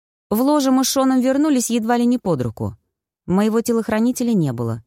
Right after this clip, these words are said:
Значит, граф как-то его устранил, зараза.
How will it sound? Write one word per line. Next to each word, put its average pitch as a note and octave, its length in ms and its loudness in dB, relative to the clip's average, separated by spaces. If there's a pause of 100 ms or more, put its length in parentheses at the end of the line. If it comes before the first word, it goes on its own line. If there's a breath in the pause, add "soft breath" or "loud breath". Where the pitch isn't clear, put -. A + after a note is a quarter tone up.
(500)
Значит, F3+ 380 -2
граф G#3+ 300 -2
как-то G#3 280 -4
его G#3 280 -2
устранил, G3+ 680 -2 (240)
зараза. C#3 760 -2